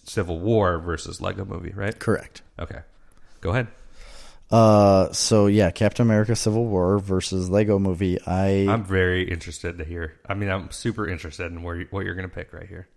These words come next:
Speaker 2: Really? Are
Speaker 1: Yeah,
Speaker 2: you
Speaker 1: 'cause I
Speaker 2: really?
Speaker 1: know you love Civil War.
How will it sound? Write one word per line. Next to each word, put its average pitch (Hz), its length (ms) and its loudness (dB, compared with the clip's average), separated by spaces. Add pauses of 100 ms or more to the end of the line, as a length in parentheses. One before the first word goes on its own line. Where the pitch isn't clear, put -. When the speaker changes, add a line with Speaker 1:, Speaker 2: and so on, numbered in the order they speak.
Speaker 2:
Really? 123 460 6 (240)
Are 110 140 4
Speaker 1:
Yeah, 135 80 6
Speaker 2:
you 127 80 4
Speaker 1:
'cause 123 80 4
I 107 80 6
Speaker 2:
really? 101 120 0
Speaker 1:
know 110 220 2
you 98 240 -2
love 90 460 2 (200)
Civil 82 280 -8
War. - 260 -14